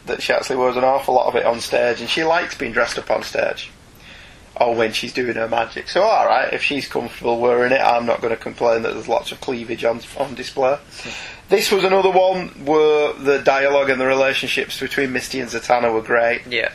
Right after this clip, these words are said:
Speaker 2: and there's the, the big wheel that she
Speaker 1: The
Speaker 2: span the dress
Speaker 1: big
Speaker 2: out
Speaker 1: wheel
Speaker 2: of.
Speaker 1: that she span, yeah. And, um, she thinks it's her dad in the doorway, but it's actually Zor.
Speaker 2: Mm.
Speaker 1: And then the fight with them. I mean, I'm not really normally a big fan of mystical, magic-y bad guys.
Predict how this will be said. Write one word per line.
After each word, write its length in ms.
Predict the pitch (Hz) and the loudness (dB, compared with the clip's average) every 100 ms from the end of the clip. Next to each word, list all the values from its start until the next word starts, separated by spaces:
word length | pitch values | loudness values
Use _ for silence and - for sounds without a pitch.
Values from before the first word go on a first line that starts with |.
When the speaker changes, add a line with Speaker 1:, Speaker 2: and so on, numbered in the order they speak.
| - | -8
Speaker 2:
and 140 | 139 | -2
there's 200 | 147 135 | 0 0
the, 240 | 127 120 113 - - | 0 -2 -2 -12 -14
the 80 | - | -8
big 220 | 110 120 | -4 -4
wheel 260 | 117 120 135 | -4 -4 0
that 100 | 135 - | 0 -2
she 140 | - | -2
Speaker 1:
The 60 | - | 0
Speaker 2:
span 260 | 123 120 | 2 2
the 80 | 120 | 0
dress 240 | 123 123 | 0 0
Speaker 1:
big 80 | 143 | 0
Speaker 2:
out 60 | 131 | 2
Speaker 1:
wheel 80 | 135 | 0
Speaker 2:
of. 60 | 135 | 0
Speaker 1:
that 100 | 113 | -4
she 120 | - | -6
span, 340 | - 135 143 | -2 0 2
yeah. 260 | 147 147 - - - - - | 2 2 0 -8 -20 -8 -2
And, 280 | 135 131 131 | 0 2 2
um, 420 | 135 131 131 131 - - - | 2 2 -2 -6 -12 -20 -8
she 180 | - 151 | -6 -6
thinks 560 | - - 156 165 - 170 | -4 -2 -2 -2 -2 -2
it's 180 | 175 | 0
her 120 | 156 139 | 0 2
dad 280 | 135 139 143 | 2 2 2
in 100 | 139 | 0
the 60 | |
doorway, 440 | 135 143 143 143 135 | 2 2 4 4 4
but 160 | 123 | 0
it's 140 | 117 139 | 0 2
actually 340 | - - 135 117 | 0 0 -4 -2
Zor. 440 | 131 127 135 156 - - - - - | 2 4 4 0 -4 -20 -20 -20 -16
Speaker 2:
Mm. 260 | 107 95 - - - - - | -12 -12 -14 -20 -20 -14 0
Speaker 1:
And 220 | 135 139 | 2 4
then 180 | 147 151 | 2 2
the 80 | 147 | 2
fight 360 | 185 170 170 | 4 4 2
with 160 | 160 165 | -2 0
them. 180 | 170 165 | 2 4
I 120 | 196 | 4
mean, 220 | 202 196 | 2 2
I'm 160 | 202 185 | 0 2
not 240 | 190 - | 2 2
really 320 | 160 170 170 | 2 0 0
normally 380 | 170 160 170 165 | 2 2 2 2
a 20 | 160 | 0
big 140 | 160 | 0
fan 240 | - 165 160 | 2 2 2
of 100 | 143 | -2
mystical, 360 | 147 - 147 | -4 -2 0
magic-y 440 | 139 143 139 131 135 | 2 0 -2 -8 -2
bad 240 | 135 131 | -2 0
guys. 440 | 120 120 139 - | 0 2 0 -4